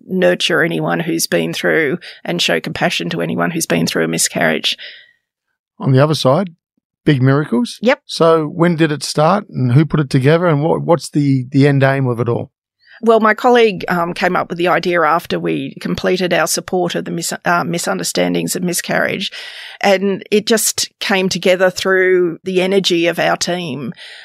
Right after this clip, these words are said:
Speaker 1: Our C O O at the time and our, some of our business development team, they reached into various producers and we found someone who had a lived experience who, who was really passionate about the,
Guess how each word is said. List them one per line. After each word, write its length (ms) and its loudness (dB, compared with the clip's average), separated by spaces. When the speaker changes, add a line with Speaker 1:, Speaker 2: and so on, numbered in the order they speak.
Speaker 1:
Our 160 0
C 240 0
O 140 2
O 160 4
at 100 -2
the 80 -2
time 540 0
and 160 -4
our, 480 -4
some 260 -2
of 100 -6
our 100 2
business 340 -4
development 560 0
team, 480 0
they 120 2
reached 400 -2
into 520 -2
various 460 0
producers 640 0
and 100 0
we 100 0
found 320 0
someone 380 2
who 360 2
had 180 0
a 60 2
lived 260 0
experience 580 -2
who, 260 0
who 140 4
was 200 0
really 260 4
passionate 480 -4
about 320 0
the, 380 -4